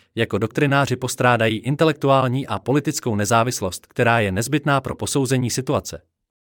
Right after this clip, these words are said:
Velmi vážnou otázku, můžeme očekávat, že v kritické chvíli učiní degenerující evropské elity nějaké osudové rozhodnutí jen kvůli své neschopnosti a zaostalosti?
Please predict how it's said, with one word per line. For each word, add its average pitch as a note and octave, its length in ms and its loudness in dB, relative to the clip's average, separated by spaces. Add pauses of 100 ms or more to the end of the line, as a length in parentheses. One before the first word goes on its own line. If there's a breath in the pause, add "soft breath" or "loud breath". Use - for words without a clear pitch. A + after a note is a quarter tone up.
(760)
Velmi F#3+ 280 4
vážnou F#3+ 340 6
otázku, D#3 600 2
můžeme C#3 380 2
očekávat, B2+ 600 0
že G#2 120 -4
v - 60 -8
kritické A#2 480 -2
chvíli A#2 300 -2
učiní A#2+ 400 -4
degenerující C3 680 -2
evropské E3 480 0
elity D#3 380 0
nějaké C3 440 0
osudové B2+ 440 0
rozhodnutí A#2+ 540 -2
jen A#2 160 0
kvůli A#2 220 -4
své G2 220 -2
neschopnosti G#2 680 -4
a G#2 160 -4
zaostalosti? A2 720 -2